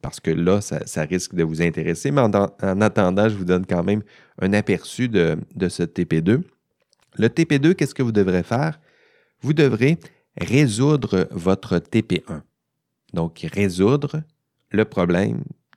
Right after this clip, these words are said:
que vous m'avez vous-même proposé dans le T P un. Hein, d'où l'importance de ce, de ce T P un. Je vous le disais, prenez ça au sérieux. C'est juste cinq points, euh, mais assurez-vous qu'il soit,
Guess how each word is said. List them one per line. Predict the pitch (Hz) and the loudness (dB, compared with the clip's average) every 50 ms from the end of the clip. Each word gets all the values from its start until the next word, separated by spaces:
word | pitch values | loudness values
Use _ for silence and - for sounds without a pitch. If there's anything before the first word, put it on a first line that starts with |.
| _ - | _ -2
que | 110 101 | -2 -2
vous | 90 87 90 92 | 0 0 -2 0
m'avez | 90 90 90 90 87 104 113 113 | 2 2 2 2 2 2 0 0
vous-même | 95 92 110 135 139 135 143 165 185 156 104 - | -2 -2 -2 0 0 2 0 0 0 -2 -4 -6
proposé | - 92 82 - - 85 82 80 76 87 104 117 _ _ _ _ _ _ - | -4 -6 -4 -2 -2 -2 -2 -2 -2 -4 -6 -6 _ _ _ _ _ _ -6
dans | - 82 85 | -4 -2 0
le | 85 82 80 78 | 2 2 0 0
T | - - 85 - | 0 -4 -6 -4
P | - 76 | -4 -8
un. | - - _ _ _ _ _ - 85 | -8 -8 _ _ _ _ _ -8 -6
Hein, | 92 | -6
d'où | 92 92 101 98 | -6 -4 -4 -2
l'importance | 92 90 87 - 80 - - - 92 95 95 92 85 | 0 0 -2 -2 -6 -14 -8 -6 -4 -2 -2 -4 -4
de | 87 78 78 | -6 -8 -8
ce, | - - - 80 80 82 80 80 - _ _ _ _ _ _ _ _ _ _ _ - - | -6 -6 -6 -4 -4 -4 -6 -8 -12 _ _ _ _ _ _ _ _ _ _ _ -14 -6
de | - 98 | -6 -6
ce | - - 90 | -4 -4 -6
T | 80 - 90 87 | -4 -2 -2 -2
P | - - 85 | 0 0 2
un. | 85 95 117 127 - - _ _ _ | 2 2 2 0 -4 -8 _ _ _
Je | - - | -8 -6
vous | 180 | -4
le | 82 | -4
disais, | 76 78 82 95 110 135 - | -4 -2 0 2 2 2 0
prenez | - - - - 87 85 80 | -2 -6 -4 -2 -2 -2 -2
ça | - - 90 | 0 -2 -2
au | 85 | -2
sérieux. | - 92 87 85 92 110 123 - | 0 0 0 2 2 0 -2 -4
C'est | - - - 82 78 | -6 -4 -2 -2 0
juste | 85 104 104 - | 0 0 -2 0
cinq | - 101 95 87 - | 0 0 0 0 -2
points, | - 90 95 117 143 160 - _ _ _ _ _ _ _ _ _ - - | -2 0 0 0 0 -2 -6 _ _ _ _ _ _ _ _ _ -8 -2
euh, | 78 78 76 76 76 73 76 76 | 0 2 2 2 2 2 0 -2
mais | 78 78 78 | 0 0 0
assurez-vous | 78 82 - - 92 80 80 82 73 78 85 104 | -2 -2 -4 -4 -4 -2 0 -2 -2 -2 -4 -6
qu'il | 120 - - 113 76 | -6 -8 -10 -10 -8
soit, | - - - 90 90 92 92 90 | -10 -10 -4 -2 0 0 0 -2